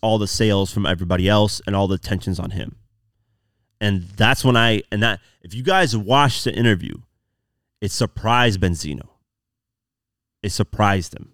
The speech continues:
Because if you look, he's like, "Really?" Like, I said, "Every time, every year that Eminem dropped an album, everybody that year sold a lot more."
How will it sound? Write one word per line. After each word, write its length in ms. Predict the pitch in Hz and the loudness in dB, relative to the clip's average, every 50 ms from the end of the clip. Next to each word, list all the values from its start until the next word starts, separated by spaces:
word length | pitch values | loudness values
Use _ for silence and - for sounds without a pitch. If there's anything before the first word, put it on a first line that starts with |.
| _ _ | _ _
Because 180 | 95 87 98 | -2 0 0
if 100 | 95 87 | 0 2
you 80 | 98 107 | 0 0
look, 300 | 104 120 147 139 110 - | 2 2 2 2 2 -2
he's 100 | - - | -8 -10
like, 100 | 95 92 | -10 -8
"Really?" 360 | - 120 147 202 226 233 220 - - - _ _ | -2 2 2 2 2 0 -4 -8 -14 -20 _ _
Like, 300 | - 80 82 - - - _ _ _ _ _ _ _ _ - | -8 -8 -8 -8 -12 -20 _ _ _ _ _ _ _ _ -2
I 200 | 113 131 160 180 | 0 2 2 0
said, 440 | - - - 131 113 107 104 95 - _ _ _ _ _ _ _ _ _ _ _ _ _ _ | 0 0 2 4 4 2 0 -2 -8 _ _ _ _ _ _ _ _ _ _ _ _ _ _
"Every 280 | - 104 113 123 175 190 | -4 -2 2 2 2 0
time, 280 | - - 185 180 180 - - _ | 0 -2 -2 -2 -4 -6 -4 _
every 280 | - 127 151 180 208 202 | 0 2 2 2 2 4
year 160 | 196 202 190 | 4 4 4
that 120 | 175 160 - | 4 4 2
Eminem 300 | 135 143 151 156 156 139 | 2 2 2 0 0 0
dropped 340 | 104 123 120 123 131 - | 2 4 4 4 2 0
an 80 | 151 143 | -2 -4
album, 440 | 110 95 85 82 85 82 98 101 - _ _ _ _ _ _ _ _ _ _ | -2 -4 -4 -6 -8 -10 -12 -12 -14 _ _ _ _ _ _ _ _ _ _
everybody 440 | - 123 135 156 165 147 147 143 143 | -2 0 2 2 2 2 2 2 2
that 180 | 123 123 113 104 | 2 2 0 0
year 220 | 107 101 101 98 | 0 0 0 0
sold 440 | - - - 101 92 90 87 87 - - | -2 -2 -2 -2 -2 -2 -4 -6 -8 -10
a 40 | 85 | -10
lot 240 | 85 85 - 82 - | -10 -8 -10 -10 -10
more." 380 | 73 71 67 - - - - | -10 -10 -10 -12 -14 -18 -20